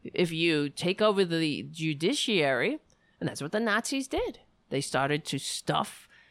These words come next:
in the, with the veneer of legitimacy when they were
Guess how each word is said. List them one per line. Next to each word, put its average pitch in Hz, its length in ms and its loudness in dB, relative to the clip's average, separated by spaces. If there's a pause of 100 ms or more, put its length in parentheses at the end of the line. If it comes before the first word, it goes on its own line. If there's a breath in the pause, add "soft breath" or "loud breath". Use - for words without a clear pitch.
(100)
in 226 280 4
the, 254 340 2
with 208 260 2
the 302 80 2
veneer 233 580 2
of 202 220 0
legitimacy 180 640 2
when 208 200 2
they 220 120 6
were 214 440 6